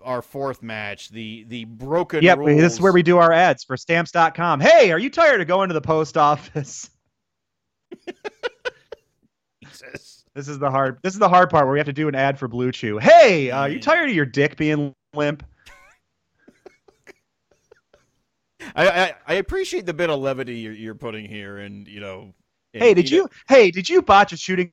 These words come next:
Speaker 2: star press and now you can't get a boner? Check out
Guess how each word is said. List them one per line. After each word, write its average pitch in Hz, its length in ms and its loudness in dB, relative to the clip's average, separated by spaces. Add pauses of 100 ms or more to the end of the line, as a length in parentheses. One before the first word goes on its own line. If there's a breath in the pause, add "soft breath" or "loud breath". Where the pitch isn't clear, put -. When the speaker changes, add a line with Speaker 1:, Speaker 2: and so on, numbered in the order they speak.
Speaker 2:
star 165 320 2
press 147 400 -2
and 135 80 -10
now 143 80 -2
you 143 140 -2
can't 147 260 -6
get 151 80 -4
a 127 80 -4
boner? 120 460 -6 (4000 loud breath)
Check 415 220 -6
out 233 220 4